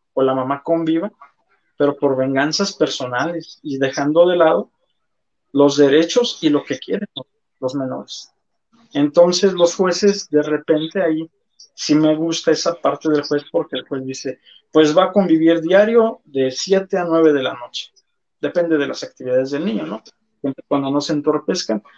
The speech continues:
Y el sábado lo recoge a las diez y lo entrega a las cinco. Y el domingo que le toque, lo va a recoger a las once de la mañana y lo va a entregar a las ocho de la noche.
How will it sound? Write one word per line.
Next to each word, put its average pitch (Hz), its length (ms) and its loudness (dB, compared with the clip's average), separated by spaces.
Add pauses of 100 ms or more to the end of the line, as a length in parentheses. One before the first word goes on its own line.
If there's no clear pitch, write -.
(220)
Y 143 100 6
el 160 120 4
sábado 196 360 6
lo 160 100 4
recoge 190 320 2
a 185 40 4
las 170 180 6
diez 262 480 -4 (260)
y 151 120 -2
lo 143 100 -2
entrega 143 300 -2
a 143 40 2
las 127 160 -2
cinco. 127 320 -14 (840)
Y 135 120 2
el 147 180 6
domingo 214 680 4
que 170 100 -2 (160)
le 147 160 2
toque, 240 460 -6 (400)
lo 143 160 -2
va 165 80 2
a 180 40 0
recoger 175 380 -2
a 175 100 4
las 143 240 0
once 196 280 0
de 180 60 0
la 165 80 0
mañana 190 320 -2
y 190 40 -2
lo 160 100 -2
va 160 40 0
a 165 40 -2
entregar 160 340 -4
a 156 60 -4
las 139 220 -4
ocho 131 220 -8
de 127 60 -6
la 123 160 -18
noche. - 320 -16